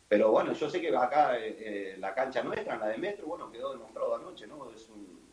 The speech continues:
un, un, un campo donde se puede jugar tranquilamente, donde cualquier equipo puede venir y jugar, y, y las instalaciones están preparadas como para,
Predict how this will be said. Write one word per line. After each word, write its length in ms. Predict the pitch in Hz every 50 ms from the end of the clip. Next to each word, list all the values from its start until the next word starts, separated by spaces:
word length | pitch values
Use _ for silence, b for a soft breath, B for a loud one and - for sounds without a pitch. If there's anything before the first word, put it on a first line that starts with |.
| _ _ _ _ _ _ _ _ _ _ _ _ _ - -
un, 280 | 107 - - - - -
un, 320 | - 113 107 107 101 92 -
un 160 | 113 107 104
campo 360 | 117 139 139 139 139 127 120
donde 180 | 113 110 110 101
se 120 | - -
puede 220 | - - 123 113 -
jugar 200 | - 135 131 135
tranquilamente, 760 | 110 107 110 107 127 127 117 123 156 185 202 196 - 185 165
donde 420 | 131 120 113 104 101 98 95 - - - - _ _ _ -
cualquier 380 | - 95 92 - - 143 135
equipo 340 | 123 117 135 - 123 113 104
puede 200 | 120 123 117 113 117
venir 260 | 113 139 170 180 -
y 160 | - - -
jugar, 280 | - - 131 151 - -
y, 240 | - - 107 - -
y 120 | 113 104 101
las 180 | 98 95 98
instalaciones 580 | 101 98 - 95 92 90 92 - 143 151 147 -
están 340 | - 123 117 117 117 110 - - - _ _ _ _ _ -
preparadas 640 | 113 107 101 - 104 104 139 165 170 - - -
como 260 | - 113 107 107 104
para, 240 | 104 101 98 98 -